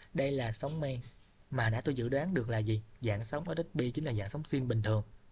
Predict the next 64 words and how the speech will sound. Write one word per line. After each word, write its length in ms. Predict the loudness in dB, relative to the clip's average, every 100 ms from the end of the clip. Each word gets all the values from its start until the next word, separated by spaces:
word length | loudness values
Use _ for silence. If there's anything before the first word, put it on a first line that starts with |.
| -20 -6
Vậy 120 | -4
tôi 80 | -2
thu 180 | 0 0
được 120 | 0
sóng 160 | -4
sin 180 | -4 -4
bình 140 | -4 -4
thường. 240 | -6 -6 -12 -20 -20 -20 -20 -20 -20 -20 -20 -20 -20 -10
Đó, 480 | -6 -4 -4 -6 -8 -12 -6
cái 80 | -2
mình 40 | -2
mới 80 |
thắc 180 | -2 -2
mắc 220 | 0 0
nha. 140 | 0 -4 -6 -6
Ủa, 160 | -4 0
sóng 160 | 0
sin 180 | 0 0
này 120 | -2
nó 100 | -2
y 140 | -2 0
chang 200 | 2 2
thằng 140 | 2
này 180 | 2 2
rồi, 140 | 0 0
như 100 | -2
vậy 140 | -2
điều 140 | -2
chế 180 | 2 2
làm 140 | 2 0
cái 80 |
gì 200 | 0 2
nữa? 220 | 4 2 0 -10 -20 -20 -20 -20 -20 -8
Đúng 80 | -4
không? 80 | -2
Tại 120 | -2
vì 100 | 0
điều 180 | 2 2 2
chế 140 | 0
là 80 | 0
tần 260 | -2 -2
số 220 | 0 0 0
thay 160 | -2 0
đổi, 320 | 0 -2 -4 -12 -20 -6
pha 220 | 0 2 0
thay 100 | -2
đổi, 300 | -2 -2 -6 -6
ép 140 | -6
thay 140 | -4 -4
đổi. 260 | -2 -2 -4 -12 -16 -6
Mà 80 | -2
lúc 180 | -2
này 100 | -2
nó 80 | -2
cũng 140 | -2 -2
y 80 | -2
chang 240 | 0 0 0
luôn, 220 | 0 0
làm 180 | 0 -2
gì 80 |
điều 120 | -2 -2
chế 200 | -2 0
được? 220 | 0 -2 -6 -20 -20 -20 -20 -12
Đó, 160 | -6